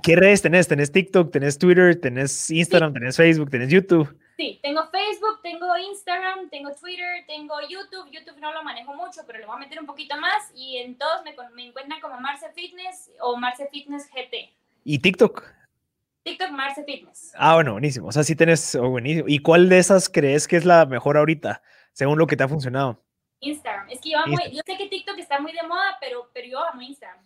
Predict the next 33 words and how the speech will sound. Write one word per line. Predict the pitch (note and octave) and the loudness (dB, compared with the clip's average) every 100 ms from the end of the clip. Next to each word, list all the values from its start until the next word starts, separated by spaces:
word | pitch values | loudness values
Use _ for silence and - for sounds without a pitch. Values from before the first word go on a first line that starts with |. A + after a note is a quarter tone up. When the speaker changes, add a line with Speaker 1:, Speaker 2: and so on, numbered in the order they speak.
| - | -16
Speaker 2:
Fue | B3+ | -14
mi | D4+ | -12
bebé, | D4 A#3+ C4 D#4+ | -12 -12 -10 -12
fue | D#4+ C#4+ | -10 -10
la | D4 | -10
que | D4 | -12
me | C#4+ C4 | -20 -16
levantó | A3+ G#3 G#3 C#4 F4 F4+ | -14 -14 -14 -8 -6 -6
y | C4+ A#3+ A#3 | -12 -20 -18
es | A#3+ - | -18 -18
como | C4+ B3 G3 F#3+ _ | -18 -16 -16 -20 _
la | A3+ A3 | -20 -20
que, | A3 _ | -20 _
la | G#3 G#3 | -20 -18
que | |
adoro. | - F#3 | -16 -16
Esa | G3+ A3+ | -18 -20
es, | G#3+ _ | -20 _
esa | B3 B3+ | -20 -16
es | |
mi | B3+ C4 | -14 -12
consentida. | A#3+ A3 G#3+ - - - | -14 -14 -18 -16 -14 -12
<laughs> | - E4 D#4+ - - - F4 D4+ D4 - - - | -10 -10 -12 -18 -20 -18 -18 -16 -18 -18 -14 -2
Speaker 1:
Buenísimo. | C3+ C#3 C#3+ C3+ | 0 0 0 2
Marce, | D#3+ E3+ D3+ | 4 6 6
de | |
verdad, | C#3 B2+ D3 D#3+ - | 6 6 4 2 -2
gracias | C#3 D3 | 0 0
por | D3+ E3 | 0 -4
tu | B2+ | 0
tiempo, | C#3+ D#3 D#3 D3 | 0 2 0 0
súper | C#3+ B2+ | 0 -4
valioso | A#2+ A2+ C#3 D#3 E3 D3+ | -2 0 0 2 2 0